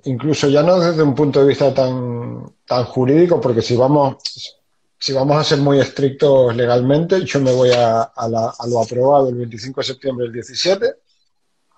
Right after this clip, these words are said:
y ahí pone tres. Entonces, ahora se han liado un poco, en vez de decir, "No, no, mire, que lo otro fue una propuesta, pero lo aprobado finalmente fueron tres,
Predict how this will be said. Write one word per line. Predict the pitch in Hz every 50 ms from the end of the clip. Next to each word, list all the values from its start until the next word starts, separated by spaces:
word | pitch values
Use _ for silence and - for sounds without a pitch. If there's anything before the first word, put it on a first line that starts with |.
| _ _ - - - - - - -
y | 143
ahí | 143 151 151
pone | 147 143 131 123
tres. | 107 - 104 92 - _ _ _ _ _ _ _ _ _ - - _ _ _ - - -
Entonces, | 131 127 147 143 131 - 131 123 117 - -
ahora | - 135 147 165 180 165 147 127 - -
se | - - - - 147
han | 156 165
liado | 170 175 175 180
un | 175 156
poco, | - 208 196 - - 135 131 -
en | 135 131
vez | 147 156
de | 170
decir, | 170 - - 147 135 - - _ -
"No, | 147 160
no, | 175 180 180
mire, | 180 190 185 135 113 - - _ _ - - - - - _ _ _ _ _ _ _
que | - 135 127 127
lo | 127 127 131
otro | 135 135 151
fue | 147 - 170
una | 165 160 151
propuesta, | 160 160 147 151 185 175 - - 143 110
pero | - 117 117 117
lo | 117 120
aprobado | 117 117 120 120 123 131 143 -
finalmente | - 147 147 147 156 165 160 143 135 -
fueron | - 156 151 151 139
tres, | - 175 175 160 127 -